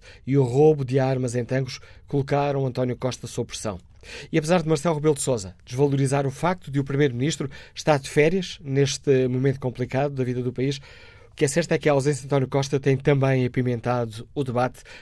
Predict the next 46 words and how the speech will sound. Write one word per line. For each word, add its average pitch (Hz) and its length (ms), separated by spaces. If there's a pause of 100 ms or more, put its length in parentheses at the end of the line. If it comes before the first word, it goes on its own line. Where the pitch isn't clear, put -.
(120)
com 139 340
a 143 60
oposição. 127 720 (240)
Hum, 120 300
ainda 135 140
ontem 127 140
foi 127 140
o 113 60
caso 139 300
da 123 60
líder 120 280
do - 60
C 120 100
D 120 60
S 117 120
P 117 120
P 123 280 (320)
a 127 100
pedir 123 240
ao 123 100
Primeiro-Ministro 123 480
para 131 160
regressar 120 500 (300)
e 135 100
demitir 131 480 (220)
a 123 100
Ministra 131 420
da 123 440
Administração 135 500
Interna 120 300
e 123 160
o 123 40
Ministro 120 320
da 107 40
Defesa. 87 340 (320)
Por 185 80
isso, 196 220
no 160 80
Fórum 143 260
de 131 60
hoje, 147 160
queremos 139 180
ouvir 135 240 (240)
a 139 80
sua 170 360
opinião, 139 500